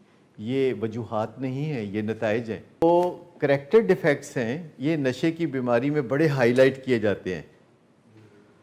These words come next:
"ए इंज करदा है, ए उंज करदा है, ए गई इंज दा है, ए इंज दा शुरू तो ही है, बचपन तो ही इंज दा है", ये सारी बातें जो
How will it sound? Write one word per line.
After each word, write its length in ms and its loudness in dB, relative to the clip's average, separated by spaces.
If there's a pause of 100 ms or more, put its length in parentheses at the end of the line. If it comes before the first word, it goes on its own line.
(180)
"ए 140 2
इंज 140 -2
करदा 360 0
है, 380 0
ए 40 0
उंज 240 -4
करदा 360 -6
है, 360 -4
ए 20 -4
गई 220 -2
इंज 220 -2
दा 80 -4
है, 440 -4
ए 20 -4
इंज 140 -8
दा 140 -2
शुरू 320 -8
तो 100 -8
ही 140 -4
है, 100 -2
बचपन 440 -6
तो 100 -8
ही 120 -4
इंज 240 -8
दा 60 -4
है", 180 -6
ये 80 -4
सारी 280 -6
बातें 380 -6
जो 200 -10